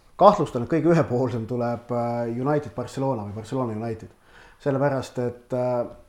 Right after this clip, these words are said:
et noh, Unitedil tegelikult ju vedas tohutult B S G vastu.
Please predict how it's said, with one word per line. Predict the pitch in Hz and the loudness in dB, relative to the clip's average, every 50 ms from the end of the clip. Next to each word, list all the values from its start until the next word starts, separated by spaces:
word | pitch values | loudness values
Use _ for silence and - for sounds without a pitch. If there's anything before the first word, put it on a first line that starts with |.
| - - | -20 -14
et | - 127 123 120 - | -8 -8 -8 -6 -6
noh, | 135 131 - - - - | -8 -8 -8 -10 -12 -8
Unitedil | 147 139 139 160 190 202 190 175 127 110 131 120 113 | -4 -2 2 4 4 4 4 2 -2 -4 -4 -4 -2
tegelikult | 110 147 147 139 120 113 - 107 - 120 | -2 -2 0 0 -2 -4 -8 -10 -8 -8
ju | 113 113 113 95 - - - - - - - - 127 | -6 -6 -6 -8 -12 -16 -20 -20 -20 -20 -16 -8 -2
vedas | 135 165 160 143 117 - - | -2 0 2 2 0 -2 -2
tohutult | - 165 160 147 135 117 - - 107 95 - - - | 2 4 4 4 4 2 -2 -8 -12 -12 -12 -8 -4
B | 131 120 107 | -4 -2 -2
S | 101 - | -4 -4
G | - 135 117 104 | -2 -2 -2 -2
vastu. | 95 92 - - - 107 101 | -6 -8 -12 -14 -16 -18 -18